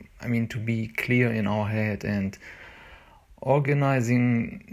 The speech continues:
you know, our home can be really overwhelming, and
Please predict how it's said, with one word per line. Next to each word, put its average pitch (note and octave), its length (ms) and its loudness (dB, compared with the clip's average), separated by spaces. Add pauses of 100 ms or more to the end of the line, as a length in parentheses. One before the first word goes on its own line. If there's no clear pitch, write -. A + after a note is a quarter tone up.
you C3 120 2
know, B2+ 180 4
our A#2+ 240 2
home A#2 300 2
can A#2 260 2
be A2 100 0
really B2+ 460 2
overwhelming, G#2 840 0
and G2+ 380 0